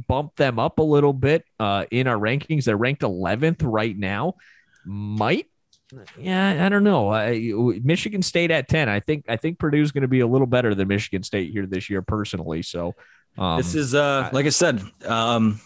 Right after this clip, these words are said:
Speaker 2: about fifty people chimed in on this. So this is a pretty good
Speaker 1: Yeah.
Speaker 2: sample size of, of where people, um,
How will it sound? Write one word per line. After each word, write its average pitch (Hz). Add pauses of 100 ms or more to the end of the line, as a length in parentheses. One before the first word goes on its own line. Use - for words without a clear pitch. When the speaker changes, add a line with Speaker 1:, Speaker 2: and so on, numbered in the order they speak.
(140)
Speaker 2:
about 135
fifty -
people 120
chimed 113
in 117
on 90
this. 85
So 117
this 175
is -
a 381
pretty 254
good 170
Speaker 1:
Yeah. -
Speaker 2:
sample 135
size 92
of, 95
of 104
where 110
people, 101 (460)
um, 92